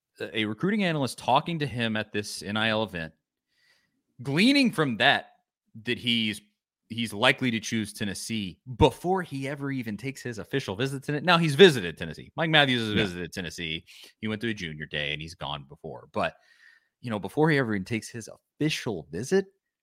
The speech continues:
Speaker 1: whoa, that is big, big, big. And Lord knows, Mike Matthews saw Jalen Hyatt. Mike Matthews saw N F L Draft Night. Mike Matthews saw the Biletnikoff Award. And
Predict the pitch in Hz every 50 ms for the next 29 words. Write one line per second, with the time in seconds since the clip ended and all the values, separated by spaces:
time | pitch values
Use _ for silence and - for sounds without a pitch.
0 | _ _ _ _ _ - - - - - - - - 127 123 117 95 - - -
1 | - _ _ _ _ _ _ _ _ _ _ _ _ _ _ 123 123 123 120 113
2 | 101 - 107 - _ - 120 120 120 107 92 - 107 107 98 82 78 - - 110
3 | 95 87 85 101 104 123 127 120 131 151 156 147 135 127 110 110 110 113 107 -
4 | - _ - _ _ _ _ - 98 123 131 - 123 120 117 - - 113 110 107
5 | - 120 110 107 107 107 107 107 - _ _ _ _ 76 76 82 95 104 107 92
6 | 87 80 78 80 80 - _ _ 104 107 110 110 117 113 110 107 - 107 101 104
7 | - - 98 98 104 107 117 127 _ - 101 101 107 110 - 113 110 110 113 110
8 | 113 135 143 110 101 95 82 73 - - 78 78 80 - - _ _ - - -
9 | _ _ _ _ 98 104 107 107 120 120 120 117 - 107 107 - - 98 92 110
10 | 107 123 120 127 117 113 101 92 92 - 85 82 76 - - 78 73 73 73 71
11 | 78 - - _ _ _ _ _ _ _ _ _ _ _ 123 135 139 139 143 139
12 | 127